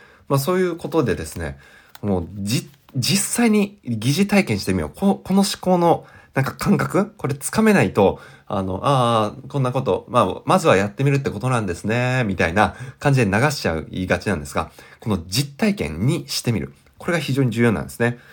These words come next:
はい。ちょっと二つ目の例も挙げます。まあ、三つ例挙げますので、まず二つ、次は二つ目。受験です。受験勉強するときに、あの、どうやって、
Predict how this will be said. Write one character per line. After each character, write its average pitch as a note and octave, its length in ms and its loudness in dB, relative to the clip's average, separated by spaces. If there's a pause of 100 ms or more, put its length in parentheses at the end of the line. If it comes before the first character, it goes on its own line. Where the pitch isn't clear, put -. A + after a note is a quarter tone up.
(280)
は G2 120 -4
い。 - 60 -6
ち - 80 -10
ょ C#3 40 -4
っ - 20 -12
と - 80 -4
二 C#3 200 0
つ C#3 60 -2
目 A#2 100 4
の D#2 120 -2
例 D2+ 140 -6
も D2 100 -8
挙 - 160 -12
げ - 40 -12
ま - 80 -14
す。 - 200 -20
ま A2 120 2
あ、 - 20 -4
三 C#3 160 2
つ C#3 140 4
例 A#2+ 80 2
挙 F#2+ 140 0
げ F2 60 -4
ま D#2 100 -6
す - 100 -14
の A#1+ 80 -12
で、 - 80 -18
ま G#2+ 140 0
ず - 60 -8
二 - 200 -8
つ、 - 40 -18 (120)
次 D3+ 180 -4
は - 60 0
二 - 160 -6
つ - 100 -10
目。 C2+ 60 -6
受 F2 160 -2
験 C#3+ 200 2
で A#2+ 100 2
す。 - 120 -8
受 A#2 140 -4
験 C#3+ 200 -2
勉 C#3 160 0
強 A#2 120 -4
す G2+ 80 -6
る G2 80 -2
と G2+ 100 -8
き A#2 100 -10
に、 C#3+ 240 -4 (880)
あ F2+ 140 0
の、 D#2+ 240 -4
ど A#2 160 2
う G#2 40 4
や D2+ 80 2
っ - 20 -8
て、 - 300 -12